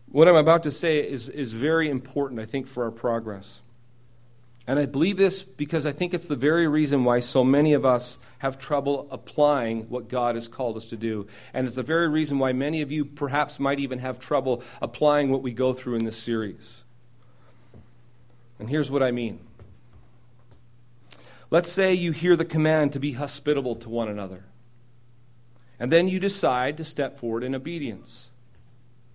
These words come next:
But before you get started, you become afraid of the unknowns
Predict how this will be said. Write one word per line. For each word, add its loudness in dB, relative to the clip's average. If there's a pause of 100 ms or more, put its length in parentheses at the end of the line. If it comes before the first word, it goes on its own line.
(720)
But -4
before 4
you -2
get 2
started, 4
you -4
become 0
afraid 0
of 2
the -2
unknowns 0